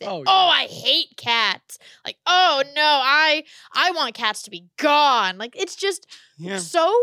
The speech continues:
Speaker 1: weirdly aggressive. I don't, I don't understand where it comes from, and it, it confuses me
Speaker 2: Yeah,
Speaker 1: so
Speaker 2: I don't,
Speaker 1: much.
Speaker 2: I don't get it, and that's why I keep telling people, I'm like, like, you have people who hate cats because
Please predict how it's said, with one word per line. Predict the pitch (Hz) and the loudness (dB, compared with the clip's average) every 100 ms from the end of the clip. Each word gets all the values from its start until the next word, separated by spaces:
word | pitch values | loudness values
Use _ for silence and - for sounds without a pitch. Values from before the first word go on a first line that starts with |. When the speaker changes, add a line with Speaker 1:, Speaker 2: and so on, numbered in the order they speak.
| 403 | 0
Speaker 1:
weirdly | 269 262 285 311 320 240 | -4 -4 -4 -4 -4 -4
aggressive. | 226 226 196 208 - 285 349 415 _ _ - _ _ _ _ _ _ - | -6 -8 -8 -8 -8 -6 -6 -8 _ _ -20 _ _ _ _ _ _ -2
I | 320 | 0
don't, | 349 359 311 | 2 0 0
I | |
don't | 359 359 | 0 -2
understand | 359 339 349 | -6 -10 -6
where | 320 | -4
it | 294 | -4
comes | 302 339 359 | -8 -10 -8
from, | 247 214 190 196 | -2 -2 -2 -6
and | 269 | -8
it, | 302 _ | -8 _
it | 277 | -12
confuses | - 285 254 294 269 202 | -12 -12 -10 -10 -10 -14
me | 185 | -16
Speaker 2:
Yeah, | 190 | -14
Speaker 1:
so | - - 277 240 269 277 | -14 -8 -4 -4 -4 -6
Speaker 2:
I | 208 | -6
don't, | 190 | -6
Speaker 1:
much. | 247 208 - - - | -4 -6 -8 -16 -8
Speaker 2:
I | 151 | -6
don't | 180 190 | -6 -10
get | 147 151 | -12 -8
it, | 202 - | -8 -6
and | 156 151 | -8 -4
that's | 160 - | -6 -2
why | 175 | -4
I | |
keep | 160 156 | -4 -12
telling | 147 160 | -12 -8
people, | 151 | -8
I'm | 143 | -6
like, | 135 127 _ _ _ _ _ 170 | -8 -8 _ _ _ _ _ -6
like, | 156 151 | -6 -6
you | 170 | -6
have | 190 | -6
people | 214 240 | -6 -10
who | 180 | -8
hate | 165 180 | -6 -6
cats | 175 175 160 | -2 -4 -4
because | - 139 147 143 | -12 -6 -6 -6